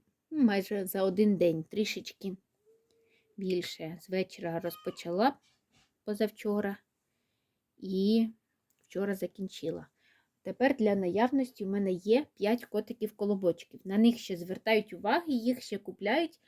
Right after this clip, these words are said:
але не дуже активно, як, е, коли вони тільки розпочались. Також в мене є у,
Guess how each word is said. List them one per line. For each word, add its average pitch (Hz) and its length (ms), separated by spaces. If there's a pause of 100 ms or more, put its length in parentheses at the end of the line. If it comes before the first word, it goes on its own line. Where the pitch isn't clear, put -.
(300)
але 226 260
не 262 140
дуже 233 420
активно, 269 540
як, 214 460
е, 196 260 (220)
коли 185 240
вони 208 420 (120)
тільки 214 340
розпочались. 196 840 (680)
Також 381 440
в 233 40
мене 254 240
є 208 420 (100)
у, 196 220